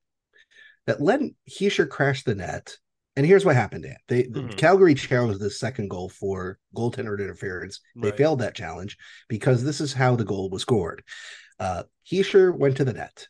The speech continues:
Speaker 1: Hischier, I thought he got tripped up, but he apparently lost his footing and went into Dustin Wolf. Blake Coleman got to the loose puck first. He tried to just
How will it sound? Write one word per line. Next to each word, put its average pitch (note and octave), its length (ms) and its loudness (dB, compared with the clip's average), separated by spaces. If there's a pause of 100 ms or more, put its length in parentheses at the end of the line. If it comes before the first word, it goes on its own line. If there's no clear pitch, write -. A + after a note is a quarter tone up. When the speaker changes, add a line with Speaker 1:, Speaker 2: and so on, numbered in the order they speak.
(240)
Speaker 1:
Hischier, G#2+ 540 -8 (320)
I B2 80 -6
thought G#3 180 2
he B3+ 60 0
got G#2+ 160 -4
tripped - 260 -10
up, D2 140 -8
but G#2 100 -8
he A#2 60 -4
apparently A#2 300 -2
lost G#2 240 -6
his G2 100 -10
footing G2 240 -6
and G2 120 -8
went F2 140 -8
into - 160 -12
Dustin - 360 -12
Wolf. - 340 -12 (640)
Blake G#3 220 4
Coleman F#3+ 340 2
got C#3+ 260 2
to C#3 80 -2
the C3 80 4
loose G#2 240 -2
puck - 260 -8
first. - 440 -14 (220)
He G#3 240 -6
tried D3+ 300 0
to C#3 140 4
just G#2+ 300 -6